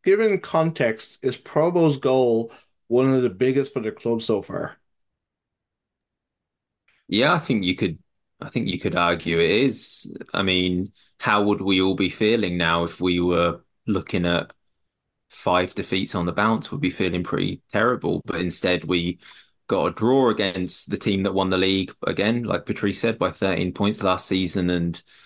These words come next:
Speaker 2: suddenly everything's feeling a bit rosier. We're playing a team that's very beatable on Monday. If we beat them, we're on four points, only, I think, two points off a playoff spot. And it's, it's funny how quickly your life can change, isn't it? And how suddenly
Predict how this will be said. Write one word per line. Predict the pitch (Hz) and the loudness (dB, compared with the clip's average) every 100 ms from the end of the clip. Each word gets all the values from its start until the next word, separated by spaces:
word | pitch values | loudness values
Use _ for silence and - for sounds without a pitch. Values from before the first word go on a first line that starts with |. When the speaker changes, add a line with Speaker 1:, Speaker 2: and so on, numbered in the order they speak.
| _ _ _ _ | _ _ _ _
Speaker 2:
suddenly | - - 110 107 107 | -4 0 2 4 4
everything's | 104 110 117 104 | 2 0 0 0
feeling | - 113 104 104 | -2 0 2 2
a | 95 | 0
bit | 92 82 | 0 0
rosier. | 98 117 113 92 85 82 | 2 2 2 0 2 2
We're | 85 | -2
playing | - 98 92 | -2 0 0
a | 92 | -2
team | - 101 92 90 | -2 -2 0 -2
that's | 80 | -2
very | 104 98 87 | 0 0 0
beatable | 104 107 87 95 | -2 0 -2 0
on | 92 | 0
Monday. | 92 98 104 110 120 127 - | 0 2 2 2 0 -2 -6
If | 113 107 | -6 -4
we | |
beat | 95 107 - | -2 -2 0
them, | 104 107 | 0 2
we're | 104 | 2
on | 98 | 0
four | 95 - 104 | -2 -2 -2
points, | - 107 110 - 110 | 0 0 0 0 0
only, | 98 98 92 92 90 87 _ _ _ _ | 0 2 2 2 0 -4 _ _ _ _
I | 101 | -4
think, | 98 | -4
two | - 107 | 0 0
points | 101 110 113 | 2 -2 0
off | 107 | -2
a | 104 | 0
playoff | 113 113 107 | 0 0 -2
spot. | - 127 127 - | 0 2 2 0
And | 117 | -2
it's, | 110 110 - - - _ _ _ _ | -2 -2 -4 -4 -10 _ _ _ _
it's | - | -8
funny | - 123 139 | -2 0 2
how | 117 | 2
quickly | 110 143 139 113 | 2 -2 0 2
your | 104 101 | 4 4
life | 101 104 - | 2 0 -2
can | 98 | -6
change, | 98 113 98 90 | 0 0 0 0
isn't | 101 90 | -2 0
it? | 85 - | 0 0
And | 90 | -2
how | 87 92 92 - - - - _ _ | 0 0 0 -4 -14 -16 -20 _ _
suddenly | - 113 107 101 101 98 98 101 | 0 2 2 2 4 2 2 -4